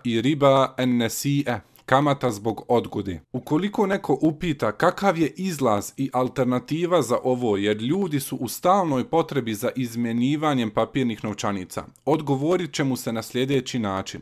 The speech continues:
Rješenje za ovo je da čovjek dadne pedeset rijala u zalog drugom čovjeku i da uzme trideset rijala od njega kao dug. Kasnije će otplatiti svoj dug i uzeti svojih pedeset rijala koje je dao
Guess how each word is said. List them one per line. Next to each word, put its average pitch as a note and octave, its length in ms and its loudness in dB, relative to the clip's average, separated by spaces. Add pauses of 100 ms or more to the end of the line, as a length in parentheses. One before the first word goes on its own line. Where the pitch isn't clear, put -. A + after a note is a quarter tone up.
Rješenje D#3 640 2
za C#3 180 0
ovo D#3 260 2
je C3+ 100 6
da A#2 120 0
čovjek C#3+ 360 0
dadne C3 420 4
pedeset C3+ 540 0
rijala A#2+ 540 4
u B2+ 100 -2
zalog A#2+ 640 4
drugom B2+ 420 0
čovjeku G#2 500 -2
i B2 100 0
da A#2+ 160 0
uzme D3+ 360 -2
trideset D#3 640 -2
rijala B2 560 4
od C3 200 2
njega C3+ 220 0
kao C3 320 2
dug. A2+ 520 -2
Kasnije E3 540 2
će A#2+ 220 -2
otplatiti A#2 840 0
svoj C#3+ 360 0
dug C#3 500 -4
i B2 160 -2
uzeti C#3+ 440 -2
svojih C3+ 340 -2
pedeset C3 540 -2
rijala A#2+ 500 4
koje A2+ 320 -2
je G2+ 100 2
dao A#2 420 2